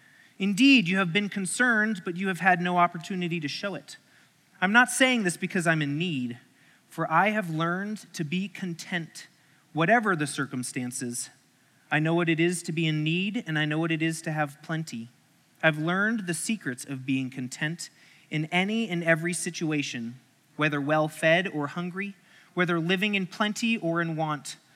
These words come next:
I can do everything through him who gives me strength." So, how can we learn to be more content? What does it take to learn to be more con-, to be more content? So,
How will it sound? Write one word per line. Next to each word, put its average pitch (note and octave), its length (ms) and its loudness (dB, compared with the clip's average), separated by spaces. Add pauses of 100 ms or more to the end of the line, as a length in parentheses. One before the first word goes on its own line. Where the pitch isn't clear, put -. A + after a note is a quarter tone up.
(360)
I F3 120 8
can G3+ 180 0
do G3 200 -2
everything D#3 720 2
through D3 260 -2
him D#3+ 340 -2
who D3 140 -4
gives C#3 360 -4
me C3+ 160 -4
strength." - 640 -10 (1040)
So, - 320 -2 (600)
how A3 120 10
can A#3+ 180 4
we A#3 120 6
learn G3+ 320 2
to G#3 100 -6
be F#3 180 0
more F3 260 2
content? D#3+ 760 -2 (480)
What F3+ 80 -6
does F3 100 -4
it F3 140 -6
take - 600 0 (440)
to F3 120 -6
learn D#3 340 0
to C#3 100 -6
be C3 180 2
more B2+ 240 -2
con-, B2+ 340 -8
to D3 120 -2
be E3+ 500 -2
more D3+ 260 -2
content? C#3 680 -8 (720)
So, F#3+ 280 4